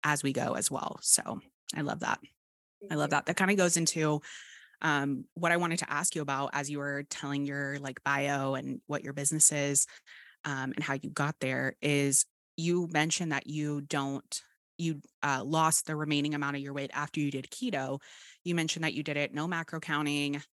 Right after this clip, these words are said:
Speaker 1: um, no weighing your food, no tracking, nothing like that. So did you do a lot of research to get there? I know you mentioned it was a lot of trial and error, but did you do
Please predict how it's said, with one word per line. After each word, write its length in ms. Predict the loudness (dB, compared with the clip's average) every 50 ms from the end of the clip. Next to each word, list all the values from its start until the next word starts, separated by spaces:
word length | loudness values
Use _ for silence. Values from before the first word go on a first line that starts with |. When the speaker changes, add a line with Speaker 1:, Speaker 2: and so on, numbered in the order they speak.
| _ _ _ -8 -6
Speaker 1:
um, 360 | -4 -4 -4 -6 -8 -12 -12 -4 0
no 180 | 2 2 4
weighing 240 | 4 4 4 4 4
your 100 | 2 0
food, 600 | -2 -2 -2 0 0 0 -2 -2 -2 -2 -4 -6 -6
no 160 | -6 -6 -6
tracking, 580 | -4 -4 -4 -2 -4 -4 -4 -4 -2 -2 0 0
nothing 240 | -2 -2 -2 -4 -4
like 160 | -4 -6 -8
that. 320 | -4 -2 0 0 0 -2 -4 _ -18 -20 -18 -18 -18 -20 -20 -14 _ -2
So 480 | 2 4 4 4 4 4 2 2 0 -2 _ _ _ _ -8 -4
did 180 | -4 -2 -2
you 60 | -2
do 160 | -2 -2 -2 -2
a 40 |
lot 160 | -2 -4 -4 -6
of 100 | -4 -4
research 520 | -2 2 2 2 2 0 -4 -6 -8 -8 _ _ _ _ -14 -8
to 100 | -8 -6
get 240 | -2 -2 -2 -2 0 0
there? 340 | 2 4 4 4 4 4
I 100 | 4 4
know 100 | 4 2
you 100 | 2 2
mentioned 280 | 2 0 0 0 0 -2
it 80 | -2 0
was 140 | -2 -2
a 40 | -4
lot 140 | -4 -4 -6
of 60 | -6
trial 300 | -6 -4 -4 -4 -4 -4
and 100 | -4 0
error, 320 | 2 4 4 4 4 2 0
but 320 | 0 0 0 0 0 -2
did 120 | -2 -2
you 60 | 0 2
do 140 | 2 0